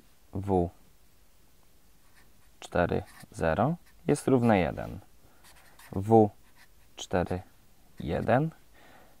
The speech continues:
jest równe minus J. W cztery dwa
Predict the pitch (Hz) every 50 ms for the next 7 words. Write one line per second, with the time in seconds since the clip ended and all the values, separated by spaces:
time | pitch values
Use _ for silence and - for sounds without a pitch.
0 | - - - 143 156 151 - 135 135 117 117 117 110 104 98 90 78 64 - -
1 | - - 101 131 175 - - - - - - - - - - - - - - -
2 | - - - - - - - - - - - - - - - - - - - 107
3 | 107 107 104 101 98 92 - - - - - - _ _ _ - - - - -
4 | - - - - - - - - - - - - - - 113 101 101 95 98 92
5 | 92 92 - - - - - - - - - - - - - 107 101 101 98 90
6 | 92 123